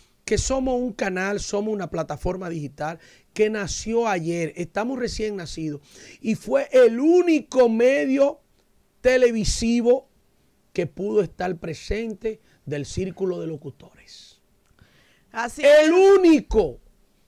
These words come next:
Speaker 1: que pudo dar a conocer los valores que aún viven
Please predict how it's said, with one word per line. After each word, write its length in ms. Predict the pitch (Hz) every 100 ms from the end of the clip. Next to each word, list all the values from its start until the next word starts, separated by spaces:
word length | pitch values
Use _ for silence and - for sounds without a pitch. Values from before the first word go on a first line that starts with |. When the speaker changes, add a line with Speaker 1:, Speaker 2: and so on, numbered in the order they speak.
| _
Speaker 1:
que 160 | - 240
pudo 400 | - 277 294 269
dar 180 | 254 262
a 120 | 247
conocer 720 | 240 226 208 - 220 196 143 - _ -
los 320 | 233 220 190
valores 600 | 226 214 226 277 277 -
que 180 | - 226
aún 340 | 247 262 226
viven 480 | 269 277 226 175 143